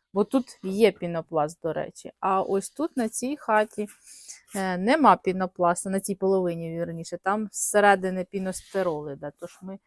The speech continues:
з цієї сторони і не утеплювали. Але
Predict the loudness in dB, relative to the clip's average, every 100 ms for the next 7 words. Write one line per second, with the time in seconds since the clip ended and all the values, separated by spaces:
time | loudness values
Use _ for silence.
0 | _ _ _ _ -16 -6 -2 -2 -4 -6
1 | -6 -6 -6 -8 -8 -6 -4 -4 -4 -6
2 | -6 -6 -6 -8 -12 -8 -8 -8 -8 -4
3 | -2 2 2